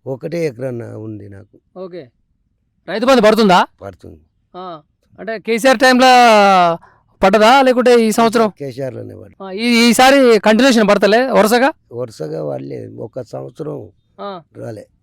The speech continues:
Speaker 2: ఉమ్. ఒక సంవత్సరమే పడ్డదా?
Speaker 1: ఒక పంట రాలేదు.
Speaker 2: ఆహా.
Speaker 1: ఆ.
Speaker 2: ఏం వేసినావు? గట్టి ఓ-, ఈ పెద్ద ఓ-, లడ్డోడ్లా?
Speaker 1: దొడ్డోడ్లే.
Speaker 2: దొడ్డోడ్లేనా?
Speaker 1: ఉమ్.
Speaker 2: సన్న బియ్యం వేయలే?
Speaker 1: సన్న బియ్యం కొద్దిగా ఆయన ఉన్నాయి.
Speaker 2: ఆ.
Speaker 1: ఆయనే బాయ్ కాడ.
Speaker 2: బోనస్ ఐదు వందలు ఇస్తా అన్నారు వాళ్ళు.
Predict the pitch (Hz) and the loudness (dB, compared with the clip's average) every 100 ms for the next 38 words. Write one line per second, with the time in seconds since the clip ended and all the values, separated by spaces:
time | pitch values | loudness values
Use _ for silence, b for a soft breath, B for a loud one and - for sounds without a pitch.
0 | _ - 202 185 156 _ 185 202 240 277 | _ -20 -16 -16 -20 _ -20 -16 -16 -16
1 | 285 262 190 139 170 262 - 117 147 131 | -16 -16 -18 -18 -20 -20 -20 -18 -16 -14
2 | 135 127 170 156 143 151 120 113 _ - | -14 -12 -10 -10 -10 -12 -12 -18 _ -20
3 | 196 180 156 - 107 92 - 220 262 240 | -20 -18 -20 -20 -20 -20 -18 -6 -4 0
4 | 262 190 196 254 247 208 b b - 185 | 0 0 2 4 4 2 b b -8 -4
5 | 180 175 165 147 - 175 202 247 208 156 | -2 0 -2 -6 -2 0 2 4 4 2
6 | 156 190 240 226 220 254 285 254 208 - | 0 2 4 4 4 4 4 2 0 -6
7 | 127 127 120 104 _ _ _ 180 214 226 | -18 -20 -20 -20 _ _ _ -16 -14 -14
8 | 165 135 160 95 92 - 202 214 269 247 | -16 -20 -20 -20 -20 -18 -8 -2 0 2
9 | 185 170 220 _ _ _ - 123 139 143 | 0 -4 -12 _ _ _ -12 -10 -10 -10
10 | 156 156 147 123 113 110 98 120 117 117 | -8 -8 -10 -10 -12 -16 -14 -14 -12 -14
11 | 113 110 117 90 85 _ 175 185 143 _ | -14 -14 -14 -16 -20 _ -20 -20 -20 _
12 | - 107 117 104 110 110 110 226 269 269 | -18 -14 -14 -14 -16 -16 -10 -4 -2 0
13 | 269 262 262 269 262 - 262 254 262 262 | 2 2 2 0 0 0 0 0 0 0
14 | 254 269 | 0 -2